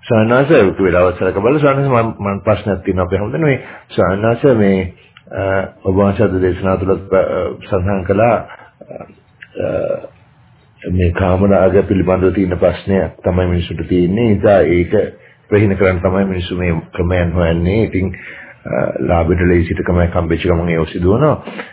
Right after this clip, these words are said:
අ, නමුත් මේ, අ, සක්කාය දිට්ඨිය, අ, අ, නැති කර ගැනීමට, අ, කටයුතු කිරීම සිදු විය යුතු වන්නේ කියන කාරණාව. අ, ගෞරවනීය ස්වාමීන් වහන්සේ, එතකොට, අ,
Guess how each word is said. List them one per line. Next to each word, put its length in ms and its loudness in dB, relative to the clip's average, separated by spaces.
අ, 220 0
නමුත් 280 -2
මේ, 240 -2
අ, 260 -12
සක්කාය 520 0
දිට්ඨිය, 440 2
අ, 80 -2
අ, 240 -6
නැති 280 0
කර 140 2
ගැනීමට, 440 0
අ, 100 4
කටයුතු 340 -2
කිරීම 280 0
සිදු 200 -4
විය 160 0
යුතු 320 -4
වන්නේ 600 0
කියන 240 0
කාරණාව. 400 0
අ, 140 -2
ගෞරවනීය 280 2
ස්වාමීන් 300 2
වහන්සේ, 360 2
එතකොට, 340 0
අ, 340 -8